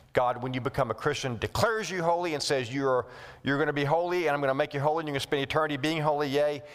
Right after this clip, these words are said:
Sanctification is the process, and it, if anybody thinks sanctification is fun, you're not in it yet.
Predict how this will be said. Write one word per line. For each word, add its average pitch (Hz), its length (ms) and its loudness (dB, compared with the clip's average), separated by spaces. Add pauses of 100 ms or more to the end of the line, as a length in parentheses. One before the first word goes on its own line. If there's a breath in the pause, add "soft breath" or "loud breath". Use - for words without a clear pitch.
(200 loud breath)
Sanctification 160 720 0
is 120 160 0
the 127 120 -8
process, 143 560 0
and 139 160 -2
it, 135 140 0
if 127 240 0
anybody 190 360 0
thinks 170 260 -4
sanctification 147 580 -2
is 120 100 -4
fun, 143 240 2
you're 123 120 -6
not 127 160 0
in 127 140 0
it 107 120 -2
yet. 95 300 -2